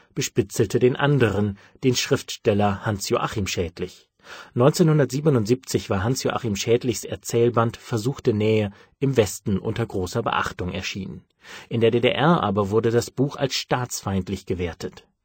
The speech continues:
Hans-Joachim Schädlich stellte daraufhin einen Ausreiseantrag und durfte noch im selben Jahr mit seiner Frau und den beiden Töchtern nach Westdeutschland übersiedeln. Der Bruder Karl-Heinz blieb in Ost-Berlin.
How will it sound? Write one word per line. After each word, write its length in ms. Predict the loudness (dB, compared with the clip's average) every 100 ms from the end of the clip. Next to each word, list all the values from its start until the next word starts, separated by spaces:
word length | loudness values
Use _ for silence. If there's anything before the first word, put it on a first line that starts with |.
| -20 -18 -4
Hans-Joachim 500 | -2 0 -2 -2 -2
Schädlich 420 | 0 0 0 -2
stellte 320 | 0 0 2
daraufhin 460 | 0 0 0 0 -2
einen 260 | -2 -2
Ausreiseantrag 1040 | -2 -2 -2 -2 0 -2 -4 0 2 2 -2 -20 -14 -6
und 160 | 0
durfte 240 | 0 2 0
noch 120 | 0
im 120 | -2
selben 320 | 2 4 4
Jahr 260 | 2 2 2
mit 200 | 0 -4
seiner 180 | -6 -6
Frau 300 | -2 4 4
und 200 | 2 -2
den 100 | -2
beiden 300 | -4 -4 -6
Töchtern 480 | -8 -4 -2 -2 -4 -4
nach 220 | -2 -2
Westdeutschland 680 | -2 -4 -4 -4 -4 -4 -4
übersiedeln. 640 | -6 -6 -6 -6 -8 -10 -14 _ _ -20 -20 -18 -18 _
Der 240 | 2 2
Bruder 320 | 2 2 2 2
Karl-Heinz 680 | 0 0 0 0 0 -4
blieb 240 | -8 -6 -2
in 140 | -2
Ost-Berlin. 640 | -2 -8 -2 0 0 -6